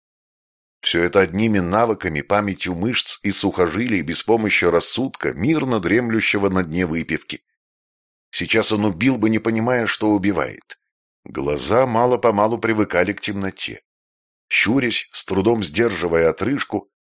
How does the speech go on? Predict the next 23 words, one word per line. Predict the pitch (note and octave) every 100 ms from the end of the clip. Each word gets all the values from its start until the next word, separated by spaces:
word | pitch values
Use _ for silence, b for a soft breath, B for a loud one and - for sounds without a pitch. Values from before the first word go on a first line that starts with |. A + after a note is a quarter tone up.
| _ _
Диего | - - D#2+ B2 A#2+ A#2+
различил | A2+ F#2 G#2+ - C3+ B2
силуэт | - G2 A2 A#2+
незваного | G#2 G#2+ F#2+ G#2+ G#2 G#2 G#2
гостя. | G2 D2 - - - _ _ _ _ -
Ну | D2+ A2+
да, | E2+ D2 C#2+ - _ _ _ -
вот | D2+ F2 B2 -
ты | - C3
красавец! | - B2 - - D2 - - - - _ _ _ -
Между | E2 F#2+ D#2+ F#2+
ростовыми | F#2+ - F#2 G2 B2 A#2
манекенами, | A2 A2 G2 G2 F#2+ F2 D#2+ _ _ _ -
у | C3+
буфета, | C3+ C3 E2+ F2 - - _ _ _ _
где | - D#2 E2+
маэстро | E2+ A2+ B2+ - G2
держал | F2+ F#2+ G#2+ A2+
графин | F#2 G2+ - A2
вина, | G2 A2 F#2+ C#2
сильно | - C3+ C#3+ A#2+
разбавленного | A2+ G2+ E2+ A2 G2+ G2+ G2 G2+
водой, | A2+ F#2+ C#2+ -